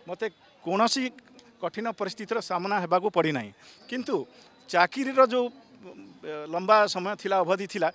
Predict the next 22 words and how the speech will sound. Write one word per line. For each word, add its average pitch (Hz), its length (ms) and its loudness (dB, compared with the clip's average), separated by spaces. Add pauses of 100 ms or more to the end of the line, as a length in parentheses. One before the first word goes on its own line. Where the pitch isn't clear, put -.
(180)
ସେତିକିବେଳେ 262 480 2
ଲେଖାଲେଖି 226 500 2
ପ୍ରତି 240 320 -6
ମୋର, 226 220 -4 (280)
ମାନେ, 208 140 -8
ସେଥିରୁ 214 260 -6
ମୁଁ 247 80 -4
ଦୂର 208 180 2
ହେଇଯାଇଥିଲି। 214 500 4 (580)
ଆଉ 202 560 0
ସେଇଟା, 214 420 2 (800)
ହଁ, 226 240 2
ବିଭାଗୀୟ 190 460 6
ପତ୍ରିକାରେ 233 460 2
ମୁଁ 233 100 2
ଲେଖୁଥିଲି 208 420 4
ନିଶ୍ଚୟ, 196 400 2 (380)
କି, - 80 -14
ଲେକିନ୍, 269 340 -4
ଏ, 180 480 -8 (320)
କା-, 180 400 6
କିନ୍ତୁ 233 240 0